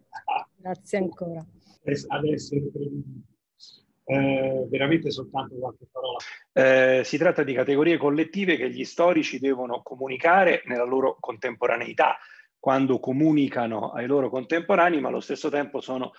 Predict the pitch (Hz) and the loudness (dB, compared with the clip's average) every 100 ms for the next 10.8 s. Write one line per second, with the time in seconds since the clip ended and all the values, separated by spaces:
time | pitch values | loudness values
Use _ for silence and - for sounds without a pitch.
0 | - - _ - 131 131 127 143 156 143 | -20 -20 _ -4 -2 -2 0 2 2 2
1 | 127 110 - 120 117 113 - 123 139 135 | 2 2 -2 -2 -2 -4 -2 0 0 -2
2 | 117 113 110 - 143 139 117 107 110 - | -2 -4 -6 -2 2 2 2 -2 -6 -8
3 | - 165 135 113 - - - _ _ _ | 2 2 2 -2 -10 -14 -18 _ _ _
4 | _ _ - 143 151 - 156 147 190 190 | _ _ -10 -8 -8 -8 -4 4 6 6
5 | 156 - 123 160 175 170 151 151 - 139 | 6 2 -2 -2 -2 0 2 0 0 -2
6 | - - - - - 170 190 - 139 131 | -2 -4 -20 -18 0 4 4 2 -4 -4
7 | - 175 190 165 143 147 _ 135 131 131 | -4 -4 -2 0 -2 -4 _ -4 -2 -2
8 | 135 131 127 123 117 - 147 147 139 123 | -4 -4 -6 -8 -8 -4 -2 0 0 -2
9 | - _ _ _ - - - - - - | -6 _ _ _ -8 -4 -4 -6 -8 -10
10 | - - - - - - - | -10 -12 -14 -14 -16 -14 -12